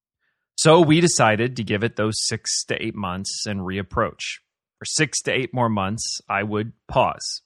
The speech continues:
continue to write blog posts, publish articles, keep up the podcast. But as far as the book,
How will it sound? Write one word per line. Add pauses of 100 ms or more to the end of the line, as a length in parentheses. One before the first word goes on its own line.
(300)
continue
to
write
blog
posts,
publish
articles,
keep
up
the
podcast. (720)
But
as
far
as
the
book,